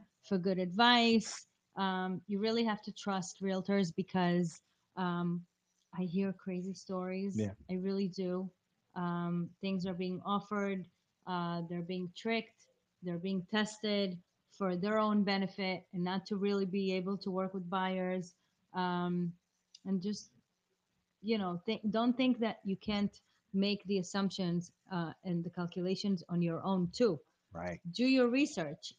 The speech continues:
Speaker 1: I'm sure nowadays, I mean, sellers and buyers are so smart today because
Speaker 2: Shrewd.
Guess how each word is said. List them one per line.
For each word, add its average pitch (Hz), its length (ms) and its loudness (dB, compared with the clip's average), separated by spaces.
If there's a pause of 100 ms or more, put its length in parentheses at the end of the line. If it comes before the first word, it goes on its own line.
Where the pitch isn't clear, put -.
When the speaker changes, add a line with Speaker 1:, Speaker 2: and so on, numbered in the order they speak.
Speaker 1:
I'm 190 120 0
sure 233 280 0
nowadays, 220 600 2
I 240 60 2
mean, 262 220 6
sellers 277 460 2
and 226 120 6
buyers 208 420 0
are 180 80 -4
so 180 200 -4
smart 170 380 -2
today 202 220 0
because 185 160 2
Speaker 2:
Shrewd. 120 540 10